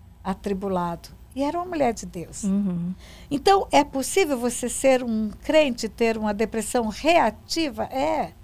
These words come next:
Speaker 1: Sofrimento, dor, tristeza. Agora tem um detalhe. Elias pediu a morte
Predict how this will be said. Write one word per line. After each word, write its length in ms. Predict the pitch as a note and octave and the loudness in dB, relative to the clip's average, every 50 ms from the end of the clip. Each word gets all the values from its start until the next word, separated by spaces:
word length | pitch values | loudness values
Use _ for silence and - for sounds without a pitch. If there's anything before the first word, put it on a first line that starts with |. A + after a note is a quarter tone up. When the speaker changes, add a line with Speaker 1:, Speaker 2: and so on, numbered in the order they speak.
| - - - - - - | -20 -20 -20 -20 -20 -16
Speaker 1:
Sofrimento, 880 | - - D4+ C#4 - - D#4+ E4+ E4 F4 F4+ F#4 F#4+ G4 F4+ - - - | -8 -4 -4 -4 -4 -4 -6 -6 -6 -4 -6 -6 -6 -8 -12 -14 -16 -16
dor, 480 | B3 A3+ B3+ C#4+ C#4+ D4+ D#4+ D4 - - - - - - - - - - - - | -4 0 2 4 4 4 2 0 -4 -10 -20 -20 -20 -20 -20 -20 -20 -20 -20 -10
tristeza. 680 | - D#4 D#4+ - - - E4 D#4 D4+ D4+ C#4 C4+ E4+ - - - - - - - - _ _ - - - | -4 -2 -2 -2 0 4 6 8 8 8 6 2 -4 -6 -8 -12 -20 -20 -20 -20 -20 _ _ -20 -16 -12
Agora 300 | - G3 G3 G3+ G3+ G#3+ | -6 -2 0 2 2 2
tem 180 | G#3 - - G3+ | 2 0 0 0
um 120 | G3 G3+ | 2 2
detalhe. 580 | G#3 C4+ D4 D4 F4 E4 C#4+ A#3+ G#3+ F#3 F#3 - - - - | 2 2 2 4 6 6 6 6 4 2 -4 -10 -16 -8 -2
Elias 720 | G#3 G#3+ G#3+ G#3 B3 C#4+ D#4+ E4+ E4+ - - - - - - - | 0 0 2 2 2 4 4 4 2 0 -4 -12 -14 -16 -16 -8
pediu 320 | - C4+ A#3+ G#3+ C#4+ E4 F#4+ | -6 -4 -4 0 2 2 2
a 60 | G4+ | 2
morte 580 | F4 D4 A#3 G3 F#3 - - - - - - | 4 4 4 4 4 0 -4 -10 -12 -12 -12